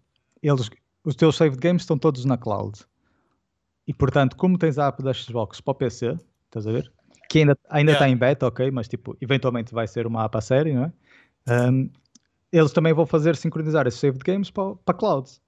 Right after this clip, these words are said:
Speaker 1: E guess what?
Speaker 2: Yeah.
Speaker 1: Vai, podem usar exatamente o mesmo saved game para os dois. Certo?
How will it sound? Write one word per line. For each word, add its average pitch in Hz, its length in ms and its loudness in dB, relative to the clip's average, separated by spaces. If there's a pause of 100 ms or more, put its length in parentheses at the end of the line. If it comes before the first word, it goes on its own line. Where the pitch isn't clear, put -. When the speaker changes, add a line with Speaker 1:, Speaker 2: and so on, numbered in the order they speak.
(160)
Speaker 1:
E 156 120 -8
guess 127 260 0
what? 110 180 -8 (260)
Speaker 2:
Yeah. 131 240 -2
Speaker 1:
Vai, 110 120 -10 (720)
podem 135 300 2
usar 135 240 2
exatamente 135 460 -2
o - 20 -6
mesmo 147 240 -2
saved 156 320 -2
game 208 240 -2
para 226 140 -4
os 220 100 -4
dois. 233 300 -4 (840)
Certo? - 320 0